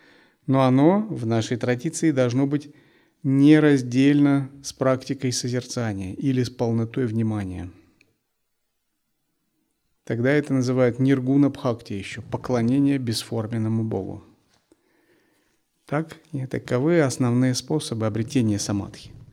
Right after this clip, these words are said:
Но даттатрея — это есть само самадхи, это есть сама сущность самадхи. То есть, если вы чувствуете, что самадхи очень далеко, вспоминайте о даттатрее. Выполняйте гуру-йогу с даттатреей, оно будет близко.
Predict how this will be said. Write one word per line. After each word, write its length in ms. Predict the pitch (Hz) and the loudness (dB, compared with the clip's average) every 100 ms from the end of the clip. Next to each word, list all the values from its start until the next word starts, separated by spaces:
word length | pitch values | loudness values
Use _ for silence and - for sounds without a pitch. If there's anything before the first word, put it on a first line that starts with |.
| _ _ _ _ _ _ _ _ _ _ 151 | _ _ _ _ _ _ _ _ _ _ -2
Но 500 | 131 151 156 127 107 | 6 8 8 6 0
даттатрея — 760 | 120 131 - 135 139 180 185 143 - | 0 0 2 0 6 8 10 8 4
это 220 | 139 139 | 2 4
есть 340 | 156 160 - | 4 4 2
само 300 | - 147 156 | 4 8 8
самадхи, 560 | 139 127 107 95 - 113 | 8 4 0 -2 -6 -6
это 160 | - | 0
есть 240 | 131 143 139 | 4 4 4
сама 260 | 151 156 | 6 6
сущность 480 | 156 165 160 - 120 | 6 4 2 0 0
самадхи. 400 | - 113 95 - | 0 0 -2 -6
То 140 | 113 135 | 0 2
есть, 140 | 131 | 4
если 200 | 143 - | 2 4
вы 120 | 151 | 6
чувствуете, 640 | 151 226 220 156 113 123 110 | 6 4 4 2 2 0 -4
что 380 | - 131 120 110 | -2 2 2 2
самадхи 500 | 143 156 147 143 147 | 4 6 6 4 4
очень 340 | 135 - 131 | 4 2 0
далеко, 560 | 123 135 131 202 254 - - _ - _ _ _ _ - | 2 0 4 4 4 -2 -20 _ -20 _ _ _ _ -18
вспоминайте 800 | - - 143 147 156 170 165 | -4 4 8 10 10 8 6
о 40 | 147 | 4
даттатрее. 720 | 143 143 139 127 120 113 113 - _ _ _ _ _ _ _ _ _ _ _ | 2 0 0 0 0 -2 -6 -14 _ _ _ _ _ _ _ _ _ _ _
Выполняйте 640 | 139 135 147 147 170 165 170 | -4 2 6 10 10 8 6
гуру-йогу 540 | 160 160 156 143 131 | 8 10 10 8 6
с 60 | 120 | 2
даттатреей, 520 | 123 127 117 156 180 | 0 -2 0 4 6
оно 200 | 151 147 | 8 6
будет 280 | 135 131 127 | 4 2 0
близко. 420 | 120 - - | 0 0 -2